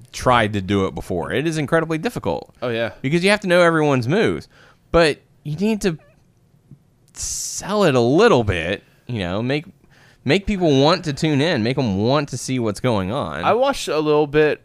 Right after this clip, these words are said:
Speaker 2: of, um, Dark Elevation
Speaker 1: Yeah.
Speaker 2: a while back, and Paul White was all right. I mean,
Speaker 1: Mm-hmm.
Speaker 2: he got some of the moves wrong, but he wasn't too terribly bad.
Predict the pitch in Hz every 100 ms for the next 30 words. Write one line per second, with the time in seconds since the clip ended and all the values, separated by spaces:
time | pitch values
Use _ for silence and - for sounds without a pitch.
0 | - 120 120 113 101 - _ _ 95 98
1 | 95 92 87 87 87 _ _ - - 113
2 | 117 - - - - _ _ _ - 107
3 | 101 117 - 151 156 _ 98 101 120 _
4 | _ _ _ _ _ 110 117 120 113 110
5 | 110 - 123 127 123 120 - _ _ _
6 | _ _ _ - 165 175 180 156 131 135
7 | - - 98 107 101 - - - _ _
8 | 120 131 110 101 107 - - 123 120 113
9 | 135 131 104 90 127 110 120 120 113 113
10 | 107 - 113 107 107 101 107 101 - 123
11 | 135 135 123 101 - 123 120 113 117 113
12 | 120 123